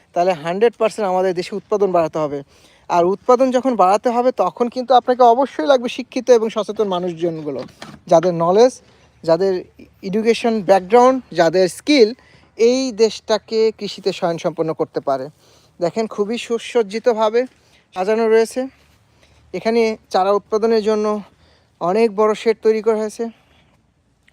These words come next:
So আপনাদের জন্য এত আয়োজন, so আপনারা যদি না আসেন, না দেখেন, তাহলে এটা আমাদের জন্য খুবই ব্যর্থ। আমরা দেখেন এখানে নাগাফায়ারের চারা তৈরি করা হচ্ছে, হ্যাঁ, এখানে হচ্ছে বিগ বসের চারা তৈরি করা হচ্ছে।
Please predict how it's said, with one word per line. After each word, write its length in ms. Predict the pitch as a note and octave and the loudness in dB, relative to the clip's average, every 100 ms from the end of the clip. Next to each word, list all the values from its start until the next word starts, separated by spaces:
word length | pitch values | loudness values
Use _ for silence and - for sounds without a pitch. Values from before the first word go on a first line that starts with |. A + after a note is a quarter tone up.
| _ _ _ - | _ _ _ 0
So 80 | - | 0
আপনাদের 400 | F#3 - C#4+ D4 | 0 -2 0 0
জন্য 300 | B3 C#4+ D4 - | 0 0 0 -2
এত 240 | G#3 - | -4 2
আয়োজন, 460 | C4 G#3 F3+ G#3+ A3 - - | 4 4 2 -2 -4 -10 -4
so 60 | |
আপনারা 360 | F#3+ E3+ - A3+ | -2 0 2 2
যদি 300 | G#3+ G#3 A3+ - _ _ _ - F#3+ | 0 -4 -6 -8 _ _ _ -10 -4
না 180 | G3 A#3 | 0 0
আসেন, 340 | G3 - F3+ | -2 -6 -6
না 240 | F3 G3+ | -4 -2
দেখেন, 320 | G#3+ G3 G3 D#3+ | -2 -2 -4 -8
তাহলে 380 | F#3 G3+ G3+ | -8 -6 -6
এটা 180 | F3 G3 | -8 -10
আমাদের 340 | F#3+ F3+ F#3 F#3+ | -8 -6 -6 -6
জন্য 240 | F#3+ F#3+ | -8 -12
খুবই 320 | - A3+ B3 | -12 -10 -4
ব্যর্থ। 340 | F3 E3+ _ G#3+ G#3+ _ _ _ _ | -2 -2 _ -6 -6 _ _ _ _
আমরা 320 | D#3 D#3+ F3+ | -10 -4 -2
দেখেন 260 | F3 E3 G3+ | 0 -4 -6
এখানে 220 | F3+ F#3 | -6 -6
নাগাফায়ারের 580 | E3+ E3 F3+ G3+ G3+ G3 | -4 -4 -4 -4 -4 -2
চারা 220 | F#3 F#3 | -4 -4
তৈরি 220 | F#3 F3+ | -4 -6
করা 200 | F3+ F3+ | -6 -6
হচ্ছে, 360 | F3+ F3 - G3 - _ _ _ _ _ _ _ | -8 -12 -14 -16 -18 _ _ _ _ _ _ _
হ্যাঁ, 260 | E3+ E3+ E3 | -8 -6 -6
এখানে 300 | D#3+ F#3 F3+ | -8 -8 -8
হচ্ছে 340 | F#3 F3+ G#3 F#3 | -10 -10 -8 -8
বিগ 260 | E3+ F#3 | -8 -6
বসের 260 | G#3+ G#3 A#3+ | -6 -6 -4
চারা 200 | G#3+ G#3 | -4 0
তৈরি 200 | G#3+ A3 | 0 0
করা 180 | A3 G#3+ | 0 -2
হচ্ছে। 380 | G#3+ - A#3 | -6 -4 -4